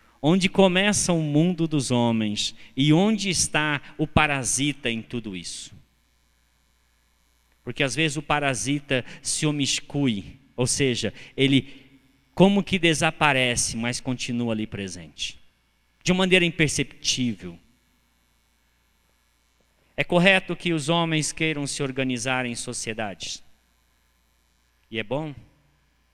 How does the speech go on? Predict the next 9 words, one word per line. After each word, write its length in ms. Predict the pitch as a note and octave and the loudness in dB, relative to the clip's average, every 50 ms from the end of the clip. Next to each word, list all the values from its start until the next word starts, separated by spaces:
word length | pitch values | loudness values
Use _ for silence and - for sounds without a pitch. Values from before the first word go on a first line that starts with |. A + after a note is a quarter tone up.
| _ _ _ _ _ _ _ _ _ _ _ _ _ _ _ - - | _ _ _ _ _ _ _ _ _ _ _ _ _ _ _ -8 -2
É 100 | - D#3+ | 0 2
correto 460 | E3+ - A3+ G#3 A3+ B3 B3 A#3 A#3+ G#3+ | 4 6 6 6 6 6 4 2 0 -2
que 120 | - A3+ | 0 0
os 160 | A3+ G#3 D#3+ | 0 0 2
homens 520 | G#3 A#3+ B3 A#3+ A#3+ A3+ A3+ A3 G3+ - - - - - - | 2 2 2 2 2 2 0 0 0 -4 -8 -12 -16 -4 2
elejam 760 | G3+ G#3 G#3+ G#3+ A3+ A#3+ B3+ B3+ A#3+ G3 F3 A3+ A3+ G#3+ F3+ - - - - _ _ _ _ - | 4 4 4 6 6 8 8 8 6 4 2 0 -2 -4 -6 -10 -14 -20 -20 _ _ _ _ -8
sistemas 760 | - - - - A3 - - - C4 C#4 D4 C#4 B3+ A#3+ G#3 | -4 -2 0 2 2 2 4 6 6 6 6 6 2 0 -2
de 80 | - - | -2 0
governo, 580 | G3+ G#3 F#3+ D#3+ G3+ G3+ F3 C#3+ C3 G2+ F2 | 0 0 2 2 2 2 2 0 -4 -10 -12